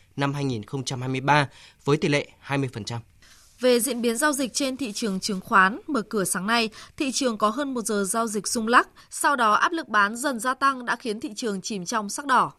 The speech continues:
Speaker 2: Tuy nhiên, trong bối cảnh thị trường chung đang gặp khó khăn, thì nhà đầu tư đã chuyển hướng qua các cổ phiếu vừa và nhỏ. Kết thúc phiên giao dịch sáng nay, V N Index đạt một nghìn một trăm bảy mươi sáu phẩy hai mươi lăm điểm, giảm một phẩy hai điểm so với chốt phiên hôm qua.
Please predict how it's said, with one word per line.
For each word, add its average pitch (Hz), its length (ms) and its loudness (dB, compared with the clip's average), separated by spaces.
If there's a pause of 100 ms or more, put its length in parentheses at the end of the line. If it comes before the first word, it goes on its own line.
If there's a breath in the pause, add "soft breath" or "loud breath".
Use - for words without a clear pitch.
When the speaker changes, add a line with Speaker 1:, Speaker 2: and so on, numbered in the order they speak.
Speaker 2:
Tuy 294 120 0
nhiên, 285 240 0
trong 269 180 -2
bối 208 100 0
cảnh 214 200 -6
thị 196 140 -8
trường 196 220 -4
chung 254 240 -4
đang 233 160 -4
gặp 208 180 0
khó 185 120 -4
khăn, 247 280 2 (260 loud breath)
thì 285 120 -2
nhà 240 140 -2
đầu 226 140 -2
tư 269 180 -4
đã 226 160 -2
chuyển 226 220 -4
hướng 202 260 -2
qua 254 120 -6
các 285 220 -8
cổ 202 180 -4
phiếu 190 160 -2
vừa 226 160 -4
và 185 120 -2
nhỏ. 180 300 4 (500 loud breath)
Kết 359 160 -2
thúc 381 140 0
phiên 277 200 -2
giao 240 140 -2
dịch 202 160 -6
sáng 185 200 -4
nay, 220 240 2 (280 loud breath)
V 269 60 -2 (260)
N 269 40 -4
Index 240 380 -2
đạt 240 160 -2
một 202 80 -2
nghìn 202 220 -2
một 185 140 -4
trăm 240 220 -4
bảy 185 100 -2
mươi 208 100 -6
sáu 190 220 -2
phẩy 202 240 -4
hai 214 140 -6
mươi 214 100 -6
lăm 220 160 -4
điểm, 208 240 0 (400 loud breath)
giảm 208 320 0
một 233 220 0
phẩy 202 140 -2
hai 233 160 -2
điểm 214 220 -2
so 226 180 -2
với 190 120 -4
chốt 302 220 -4
phiên 254 140 -4
hôm 214 160 -6
qua. 220 280 6